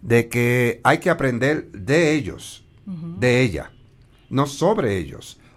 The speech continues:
Speaker 1: o
Speaker 2: Ajá.
Speaker 1: sobre ella. Son dos conceptos completamente diferentes. Por lo tanto, nosotros vamos y nos reunimos con los grupos. Ok, esto es lo que se dicen de ustedes.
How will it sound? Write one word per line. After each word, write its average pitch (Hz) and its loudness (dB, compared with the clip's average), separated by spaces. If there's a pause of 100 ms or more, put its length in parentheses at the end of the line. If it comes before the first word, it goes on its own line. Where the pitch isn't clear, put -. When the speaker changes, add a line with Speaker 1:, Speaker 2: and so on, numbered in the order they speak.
(100)
Speaker 1:
o 110 0
Speaker 2:
Ajá. - -6
Speaker 1:
sobre 107 -2
ella. - -14 (580)
Son 110 -4
dos 107 -4
conceptos 131 -2
completamente 113 -4
diferentes. 80 -8 (500)
Por 165 4
lo 202 4
tanto, 185 4 (340)
nosotros 151 2
vamos 175 2 (440)
y 123 2
nos 117 -2
reunimos 117 -2 (180)
con 110 -2
los 95 0
grupos. 76 -10 (580)
Ok, 160 0 (520)
esto 240 6
es 202 4
lo 190 4
que 165 -2
se 139 0
dicen 139 0
de 123 -2
ustedes. 78 -6